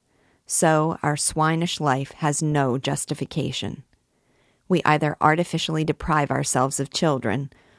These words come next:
or regard them as a misfortune, the consequences of carelessness, and that is still worse. We have no justification,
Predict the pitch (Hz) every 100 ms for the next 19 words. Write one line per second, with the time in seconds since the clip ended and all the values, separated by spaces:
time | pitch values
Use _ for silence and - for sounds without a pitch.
0 | _ - 175 165 165 151 151 147 151 160
1 | 160 - - 160 143 - 92 127 - _
2 | _ _ _ 175 - 165 147 151 - 143
3 | 156 156 - - 156 98 - - - -
4 | - - - _ _ _ _ - 156 147
5 | 143 113 - - - 151 - - 143 143
6 | 139 117 123 - - - _ _ _ _
7 | _ _ _ _ _ - 170 180 160 156
8 | 151 147 156 151 156 - 151 147 - 143
9 | 135 113 139